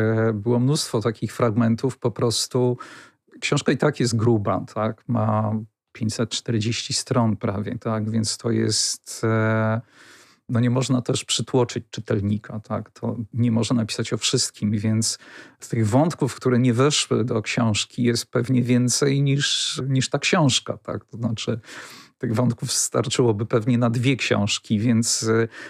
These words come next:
n-, no oczywiście nie weszło mnóstwo rzeczy prywatnych, e, nie weszło ileś tam anegdot, e,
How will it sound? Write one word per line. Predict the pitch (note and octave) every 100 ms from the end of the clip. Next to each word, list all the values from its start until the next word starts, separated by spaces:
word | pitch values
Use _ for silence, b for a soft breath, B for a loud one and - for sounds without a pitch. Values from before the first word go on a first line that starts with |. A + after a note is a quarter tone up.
| B
n-, | - D3 D3+ -
no | E3
oczywiście | F3+ G#3 F#3 -
nie | F3+ D#3+
weszło | D#3 D#3 D#3
mnóstwo | C#3+ D3 - D#3+
rzeczy | C#3 C3+ -
prywatnych, | A#2 B2+ B2 B2 - A#2+ G#2 - -
e, | - - A#2 A2+ A2+ - -
nie | B2 C3+ C#3+ A#2
weszło | A#2+ - C3
ileś | B2+ B2 -
tam | A#2 A#2
anegdot, | B2+ B2 B2 A#2 A2 A2 - - -
e, | G#2+ G#2+ G#2 G#2+ G#2+